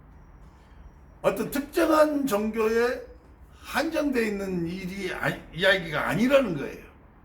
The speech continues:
불교가 됐든 기독교가 됐든 천주교가 됐든 무당신이 곧 마신, 마신들이 종교적인 지도자로 변신해서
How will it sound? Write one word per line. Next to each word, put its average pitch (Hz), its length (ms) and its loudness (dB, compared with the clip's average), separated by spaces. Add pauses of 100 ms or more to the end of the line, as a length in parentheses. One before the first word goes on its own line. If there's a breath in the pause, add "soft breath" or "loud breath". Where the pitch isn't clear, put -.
(320)
불교가 240 500 4
됐든 214 480 -2
기독교가 214 580 0
됐든 185 460 -4
천주교가 226 640 -4
됐든 151 560 -6 (960 loud breath)
무당신이 202 1040 2
곧 185 220 -6
마신, 190 580 0 (260)
마신들이 185 840 -4 (2500)
종교적인 226 1000 2 (300)
지도자로 202 800 4
변신해서 202 880 -2